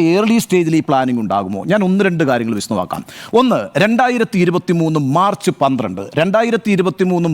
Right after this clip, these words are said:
മാർച്ച് പന്ത്രണ്ടാം തീയതി അമിത്ഷാ തൃശ്ശൂരിലെത്തി. അമിത്ഷാ തൃശ്ശൂരിലെത്തിയതിന് ശേഷം ഒരു ദിവസം നീണ്ടുനിന്ന സന്ദർശനമാണ്. അതിനൊരു കാരണമുണ്ട്. ഈ രണ്ടായിരത്തി ഇരുപത്തിനാലിൽ നടക്കാനിരിക്കുന്ന തെരഞ്ഞെടുപ്പിൽ രണ്ടായിരത്തി പത്തൊമ്പതിൽ വിജയിക്കാത്ത നൂറ്റിയറുപത് അൺ-, ആ, മണ്ഡലങ്ങൾ, ആ, ബി ജെ പി ഐഡന്റിഫൈ ചെയ്തിരുന്നു.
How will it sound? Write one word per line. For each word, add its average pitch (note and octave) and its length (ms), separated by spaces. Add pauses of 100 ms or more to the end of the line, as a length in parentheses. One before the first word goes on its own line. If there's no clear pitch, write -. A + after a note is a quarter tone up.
മാർച്ച് D#3+ 360
പന്ത്രണ്ടാം C3+ 480
തീയതി A#2 280 (420)
അമിത്ഷാ D#3 360 (100)
തൃശ്ശൂരിലെത്തി. A#2+ 600 (220)
അമിത്ഷാ E3 360
തൃശ്ശൂരിലെത്തിയതിന് C3 720
ശേഷം D#3 180 (100)
ഒരു B3+ 160
ദിവസം F#3+ 300
നീണ്ടുനിന്ന C#3 380
സന്ദർശനമാണ്. F2+ 520 (360)
അതിനൊരു B3+ 320
കാരണമുണ്ട്. F#3 440 (480)
ഈ - 20 (180)
രണ്ടായിരത്തി C4 480
ഇരുപത്തിനാലിൽ F#3+ 520
നടക്കാനിരിക്കുന്ന D#3 680
തെരഞ്ഞെടുപ്പിൽ C#3+ 440 (420)
രണ്ടായിരത്തി A#3+ 520 (100)
പത്തൊമ്പതിൽ A3 680 (100)
വിജയിക്കാത്ത F#3 540 (100)
നൂറ്റിയറുപത് G3+ 600
അൺ-, D3 200
ആ, C#3+ 40 (140)
മണ്ഡലങ്ങൾ, C3+ 380 (360)
ആ, C3 100 (100)
ബി E3+ 160
ജെ E3 140
പി E3+ 60 (100)
ഐഡന്റിഫൈ D3 320
ചെയ്തിരുന്നു. G2 280